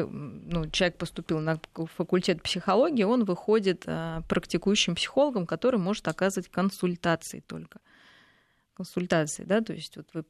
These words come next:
можно прийти и сказать, там, «Да, вот у меня ребёнок, там, три года не слушается, там, плохо себя ведёт, что-то». Вот психолог общей практики, <laughs> так скажем, да, об-, общепсихологический,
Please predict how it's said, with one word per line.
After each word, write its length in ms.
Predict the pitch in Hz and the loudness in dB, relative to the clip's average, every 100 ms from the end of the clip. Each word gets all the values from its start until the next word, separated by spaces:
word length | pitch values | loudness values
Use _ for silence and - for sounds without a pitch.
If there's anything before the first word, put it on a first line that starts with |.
| - | -14
можно 360 | 165 147 165 | -16 -14 -12
прийти 280 | 160 185 294 | -2 0 2
и 20 | |
сказать, 420 | 302 - 170 156 - | 2 2 0 0 -2
там, 200 | 156 156 | -8 -2
«Да, 280 | 196 233 180 | 2 4 4
вот 200 | 226 170 | 2 0
у 40 | |
меня 220 | 160 190 | 2 2
ребёнок, 460 | 165 165 202 196 170 | 2 2 2 2 -2
там, 180 | - 151 | -8 -4
три 140 | 160 | -4
года 300 | 165 208 160 | 4 4 4
не 100 | 151 | -4
слушается, 640 | - 208 202 165 160 - | 2 2 2 0 -2 -8
там, 180 | - 151 | -10 -8
плохо 240 | 170 170 - | -2 -2 -2
себя 200 | - 156 | -6 -2
ведёт, 300 | 160 180 - | 2 2 0
что-то». 280 | - 156 | -6 -4
Вот 180 | 175 196 247 | 0 0 -2
психолог 460 | - - 202 180 | -8 2 4 4
общей 360 | 185 - - 160 - - - - | 0 2 0 0 -6 -20 -12 2
практики, 560 | - - - - 170 | 2 2 -4 0 0
<laughs> 40 | - | 2
так 200 | 175 - | 0 2
скажем, 440 | - 214 - 175 196 | 4 4 2 -2 2
да, 180 | 220 226 | 2 4
об-, 260 | 180 165 - | 2 2 -4
общепсихологический, 1120 | 170 170 - - - 170 170 165 - - - | 0 2 2 -2 2 2 4 2 -2 -4 -6